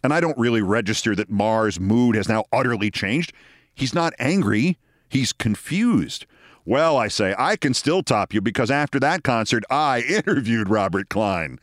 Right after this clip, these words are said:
Now Bill Maher starts to squint, and he looks at me, and he looks at Scott Carter, and he looks back at me, and he says, "Wait, I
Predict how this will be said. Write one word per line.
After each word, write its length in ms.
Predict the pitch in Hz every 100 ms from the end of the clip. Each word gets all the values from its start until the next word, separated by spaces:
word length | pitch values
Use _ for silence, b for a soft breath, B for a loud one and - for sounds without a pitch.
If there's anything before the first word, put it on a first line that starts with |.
| b b b b b b b _
Now 280 | 101 170 233
Bill 240 | 180 190
Maher 240 | 170 156 143
starts 360 | - 139 -
to 100 | -
squint, 880 | 104 - - - 135 135 90 - - - _ _ _ _ -
and 80 | 110
he 80 | 117
looks 300 | 190 - 180
at 100 | 113
me, 420 | 113 107 147 151 b b
and 120 | -
he 60 | 123
looks 220 | 156 175
at 140 | - -
Scott 340 | 151 147 -
Carter, 460 | - 107 98 120 151 B B
and 80 | 127
he 60 |
looks 200 | 143 180
back 300 | - 160 147
at 80 | 143
me, 180 | 120 131
and 120 | 135
he 40 | 135
says, 480 | - 143 131 123 - _ _ _ _ _ _ _
"Wait, 420 | 185 120 - - _ _ _ _ _ _ _ _ _ _ _ _ _ _ -
I 420 | 151 202 202 131